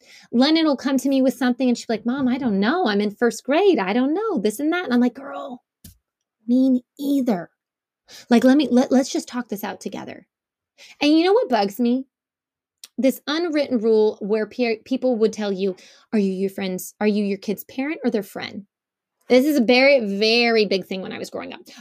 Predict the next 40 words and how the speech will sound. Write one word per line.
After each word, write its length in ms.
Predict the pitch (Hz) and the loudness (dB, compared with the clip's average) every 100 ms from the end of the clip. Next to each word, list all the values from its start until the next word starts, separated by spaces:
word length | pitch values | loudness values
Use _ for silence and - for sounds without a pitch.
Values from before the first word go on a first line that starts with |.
| - | 0
Are 60 | |
you 140 | 214 214 | 2 4
their 140 | 196 | 2
parent 380 | - 311 381 - | 0 2 2 2
or 20 | |
are 60 | 254 | 2
you 160 | 226 | 4
their 100 | 208 | 2
friend? 320 | 190 - - - - _ | -2 -8 -14 -16 -20 _
Because 320 | 262 254 220 - - | 0 2 0 -4 -4
to 160 | 294 | 0
insinuate 640 | 240 226 - 359 359 285 254 | 2 0 0 0 0 0 0
that 140 | 233 | 0
you're 120 | 233 | 2
their 140 | 233 226 | 2 0
parent 320 | 247 226 - | 0 -2 0
means 220 | 220 208 | -2 -2
that 100 | - | -4
you've 300 | 214 233 214 | -2 0 0
got 160 | 226 208 | 0 0
a 60 | |
control 300 | 208 220 226 | -2 -6 -4
in 60 | 202 | -4
the 80 | 202 | -6
situation 460 | - - 196 202 | -8 -6 -6 -4
and 80 | 202 | -4
you're 100 | 190 | -4
gonna 140 | 190 190 | -4 -4
raise 180 | 185 | -6
good 220 | - 320 - | -4 -6 -4
kids. 200 | 175 - - - - | -8 -10 -20 -20 -4
To 120 | 285 | 2
insinuate 720 | 254 208 330 349 339 269 233 | 4 2 0 0 0 0 0
that 120 | 240 226 | 0 0
you 120 | 226 | 0
were 100 | 220 | 0
your 180 | 208 202 | 0 -2
pa-, 120 | 254 | -6
your 180 | 220 208 | -4 -4
kid's 260 | 202 208 | -2 -6